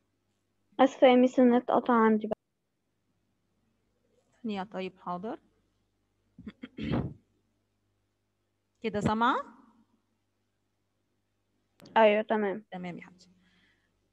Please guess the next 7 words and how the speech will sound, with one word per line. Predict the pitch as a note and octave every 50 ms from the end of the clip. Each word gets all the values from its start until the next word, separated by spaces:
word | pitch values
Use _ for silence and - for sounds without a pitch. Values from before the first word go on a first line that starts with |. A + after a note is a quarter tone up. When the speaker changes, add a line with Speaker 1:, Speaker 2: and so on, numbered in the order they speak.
| _ -
Speaker 2:
رقم | B3+ C4 E4 D#4+ C#4
تلاتة، | - C4+ C4+ B3 C4 C4 B3+ D#4 F#4+ - - - - - - - - _ -
تحور | B3+ - - - D4 D#4+ D#4 D#4+ F4 D#4
في | - - C4
سلوك | - - - B3+ C#4 B3+ C4+ -
الكائن | A3+ G3+ - C4 C4 A#3 - A3+
الحي | A3+ G#3 G#3 - A3+ A#3+ C4 D4+ F4+